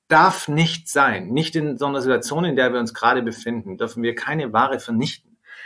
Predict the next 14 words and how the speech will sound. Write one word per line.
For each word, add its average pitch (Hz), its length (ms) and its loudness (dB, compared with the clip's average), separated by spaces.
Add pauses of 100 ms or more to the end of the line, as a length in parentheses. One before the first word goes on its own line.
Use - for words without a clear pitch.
(160)
Also 127 180 -2
wir 139 100 2
können 170 200 2
nicht 175 220 0
überproduzieren, 180 880 4
wir 139 80 0
können 156 180 -2
nicht - 180 -4
alles 165 200 2
endlos 170 540 0
machen. 175 380 0 (440)
Ähm, 143 460 0 (220)
ich - 160 -4
finde, 170 560 6